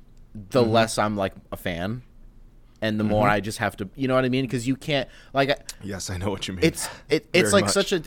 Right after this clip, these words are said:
Speaker 1: it's a thing that, like, you say it and it's probably, like, eye roll worthy to some people. It's like, "Whoa, whoa, whoa, whoa." It's like, and it's, it's not, that's a different
Speaker 2: When the
Speaker 1: conversation.
Speaker 2: Pistons, I've said it, I probably said it on here before, when the Pistons aren't playing,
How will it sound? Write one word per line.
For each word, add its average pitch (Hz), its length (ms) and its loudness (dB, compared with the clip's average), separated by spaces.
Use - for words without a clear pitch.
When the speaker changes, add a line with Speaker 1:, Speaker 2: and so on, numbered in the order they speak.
Speaker 1:
it's 151 140 -2
a 160 60 -2
thing 185 200 0
that, 160 140 0
like, 127 340 0
you 131 220 0
say 139 280 2
it 107 80 -2
and 104 80 -4
it's 101 120 -8
probably, 110 480 0
like, 95 160 -4
eye 104 180 0
roll 95 240 0
worthy 85 280 -4
to 85 100 -14
some 90 200 -8
people. 80 300 -10
It's 73 120 -12
like, 95 100 -8
"Whoa, 135 180 0
whoa, 127 80 -2
whoa, 127 60 -2
whoa." 127 80 2
It's 101 260 -4
like, 120 180 -2
and 160 100 4
it's, 180 220 -2
it's 147 160 0
not, - 180 -2
that's 131 180 -4
a 151 40 0
different 135 320 0
Speaker 2:
When 123 140 4
the 113 80 0
Speaker 1:
conversation. 127 200 2
Speaker 2:
Pistons, 156 400 2
I've 117 160 4
said 143 200 2
it, 87 100 0
I 104 60 -2
probably 131 240 2
said 120 180 0
it - 20 2
on 117 100 0
here 117 80 2
before, 104 280 0
when 101 120 0
the 101 60 -4
Pistons 120 400 -2
aren't 110 180 2
playing, 107 420 0